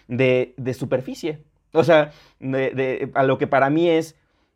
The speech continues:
lo que para mucha gente es el género, ah, de alguna manera, ¿no? Es cuántos, cuántos efectos, cuántos litros de sangre, cuántas muertes, ¿no? Este, y no otras cosas, ¿no? Que, que esas otras cosas, pues, dependen más,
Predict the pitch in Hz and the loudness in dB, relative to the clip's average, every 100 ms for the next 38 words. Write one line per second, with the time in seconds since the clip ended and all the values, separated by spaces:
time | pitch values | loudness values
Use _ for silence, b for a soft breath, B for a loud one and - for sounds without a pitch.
0 | _ _ _ _ _ 151 147 151 175 190 | _ _ _ _ _ -2 -2 2 2 2
1 | 240 233 226 220 214 196 156 165 220 170 | -2 -6 -6 -8 -8 -8 -4 -4 -2 -2
2 | 113 - 120 117 120 131 127 117 113 110 | -4 -2 -2 0 0 0 -4 -4 -4 -6
3 | 107 139 220 151 160 156 165 151 - _ | -4 -4 -4 -4 -2 0 -2 -4 -8 _
4 | _ _ _ _ 143 143 165 151 131 - | _ _ _ _ 0 0 -2 -2 -2 -4
5 | - 147 143 147 139 143 135 - 139 120 | -4 -8 -4 -4 -2 -4 -4 -4 -4 -4
6 | 113 123 127 131 127 131 127 139 127 120 | -4 -4 -2 -2 0 -2 0 0 2 0
7 | 120 127 127 131 135 120 - _ _ _ | -2 0 -2 -2 -6 -6 -8 _ _ _
8 | _ _ - 127 120 143 156 120 - 120 | _ _ -6 0 2 2 2 -2 -2 -2
9 | 113 107 135 135 135 147 151 151 143 127 | -2 -2 -2 0 0 0 2 2 2 0
10 | - - - _ - 143 143 135 - 156 | -6 -18 -20 _ -6 -4 -2 -4 0 0
11 | 165 135 107 107 156 - b b b - | 0 -2 -6 -8 -8 -10 b b b -4
12 | 151 131 165 185 190 180 165 139 160 175 | -4 0 0 0 0 0 -2 0 -2 -2
13 | 139 113 - 110 120 143 147 147 139 139 | -4 -12 -10 -8 -4 -2 -2 -2 -2 -4
14 | - _ | -8 _